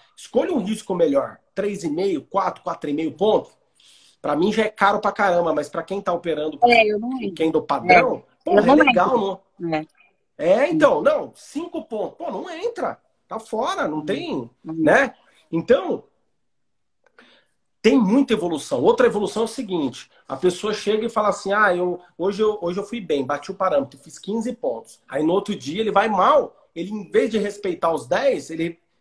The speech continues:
Speaker 1: por conta do subconsciente, ele fala, "Ah, não, ontem eu fiz quinze, então meu parâmetro hoje é quinze negativo." Aí, ó,
Speaker 2: Não.
Speaker 1: não vai evoluir.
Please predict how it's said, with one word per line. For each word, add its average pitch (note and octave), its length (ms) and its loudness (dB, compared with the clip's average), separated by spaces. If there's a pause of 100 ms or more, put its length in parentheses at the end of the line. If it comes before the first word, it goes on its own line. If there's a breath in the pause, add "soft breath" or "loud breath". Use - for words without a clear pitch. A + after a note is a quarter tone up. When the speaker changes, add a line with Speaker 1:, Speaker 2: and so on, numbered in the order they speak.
(140)
Speaker 1:
por C3+ 140 -12
conta E3+ 240 -2
do F#3+ 40 -10
subconsciente, A3+ 720 -2
ele F3 80 -6
fala, F3+ 180 0
"Ah, A#3+ 40 -8
não, A3 220 -2
ontem E3+ 180 -2
eu D#3+ 40 -6
fiz F3+ 200 -12
quinze, A3+ 340 -4
então F#3 220 4
meu F#3 100 2
parâmetro F#3 460 4
hoje F#3 180 -4
é A3+ 40 -2
quinze A3+ 360 -8
negativo." A3 580 -6
Aí, D#3 140 -2
ó, F3+ 180 2 (1300)
Speaker 2:
Não. B2+ 240 -16 (140)
Speaker 1:
não G3+ 60 -10
vai D#3+ 260 0
evoluir. A#3 720 0